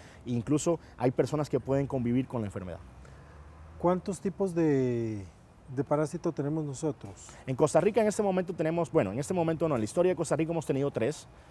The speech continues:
Speaker 2: Ujú.
Speaker 1: Eh, el más importante, el noventa y ocho por ciento de los casos, el malaria por, por Plasmodium vivax, eh, que es el más lábil, por decirlo de alguna manera. Luego hemos tenido casos de malaria por falciparum, que más bien se ve en la parte de África, en Sudamérica,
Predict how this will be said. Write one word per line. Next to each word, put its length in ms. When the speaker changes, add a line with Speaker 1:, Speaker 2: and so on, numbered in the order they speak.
Speaker 2:
Ujú. 300
Speaker 1:
Eh, 260
el 140
más 220
importante, 500
el 80
noventa 300
y 40
ocho 120
por 140
ciento 200
de 40
los 120
casos, 340
el 100
malaria 360
por, 220
por 100
Plasmodium 460
vivax, 400
eh, 520
que 100
es 140
el 80
más 180
lábil, 380
por 140
decirlo 280
de 40
alguna 260
manera. 340
Luego 240
hemos 160
tenido 480
casos 460
de 80
malaria 320
por 160
falciparum, 520
que 120
más 220
bien 200
se 120
ve 240
en 100
la 100
parte 300
de 100
África, 460
en 80
Sudamérica, 680